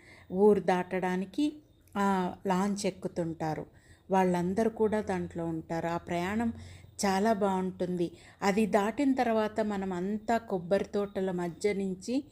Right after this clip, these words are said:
ఆ, అంతర్వేదికి చేరుకుంటాం. ప్రయాణం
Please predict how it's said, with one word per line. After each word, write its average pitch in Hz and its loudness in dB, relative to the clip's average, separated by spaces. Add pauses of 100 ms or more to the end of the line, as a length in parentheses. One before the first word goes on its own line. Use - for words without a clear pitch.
(440)
ఆ, 196 -4
అంతర్వేదికి 196 4 (100)
చేరుకుంటాం. 160 -4 (560)
ప్రయాణం 208 2